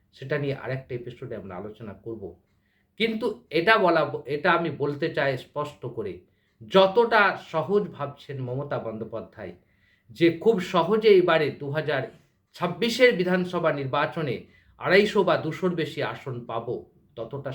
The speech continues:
সহজ কিন্তু মমতার লড়াই হবে না। মমতা বন্দ্যোপাধ্যায়দের এবারের লড়াই সবচেয়ে কঠিন লড়াই, কারণ এই রাজ্যে আর যাই হোক, বিজেপি তার মেরুকরণটা সম্পূর্ণ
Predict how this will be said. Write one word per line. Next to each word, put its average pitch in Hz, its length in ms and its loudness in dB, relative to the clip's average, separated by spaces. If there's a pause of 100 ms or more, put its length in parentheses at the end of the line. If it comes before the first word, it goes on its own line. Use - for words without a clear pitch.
(100)
সহজ 104 320 -10 (180)
কিন্তু 92 280 -12 (380)
মমতার 117 460 -8 (100)
লড়াই 90 280 -6 (100)
হবে 92 260 -12
না। - 80 -12 (480)
মমতা 240 380 8
বন্দ্যোপাধ্যায়দের 233 960 2 (160)
এবারের 202 340 4 (120)
লড়াই 170 260 4 (160)
সবচেয়ে 175 440 -6
কঠিন 131 380 -10
লড়াই, 104 280 -8 (380)
কারণ 160 160 2
এই 220 200 12
রাজ্যে 196 440 2 (1300)
আর 160 220 2
যাই 208 240 8
হোক, 175 240 0 (500)
বিজেপি 165 680 0
তার 135 200 2 (360)
মেরুকরণটা 135 880 2 (160)
সম্পূর্ণ 135 460 -8